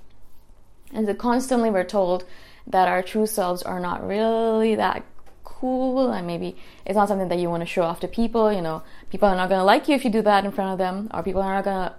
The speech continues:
are not gonna be friends with you if you show that side of yourself to them, things like that.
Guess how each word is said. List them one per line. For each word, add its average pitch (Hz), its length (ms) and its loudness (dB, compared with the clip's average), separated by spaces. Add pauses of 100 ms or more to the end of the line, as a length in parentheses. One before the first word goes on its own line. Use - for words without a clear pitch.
are 185 120 -4
not 185 180 0
gonna 202 100 -2
be 196 80 0
friends 262 340 2
with 233 160 0
you 233 220 2 (380)
if 196 200 0
you 208 80 4
show 214 300 4
that 190 340 2
side 180 360 2
of 175 140 0
yourself 175 460 -2
to 185 80 -4
them, 170 280 -4
things 185 260 -8
like - 160 -8
that. - 200 -10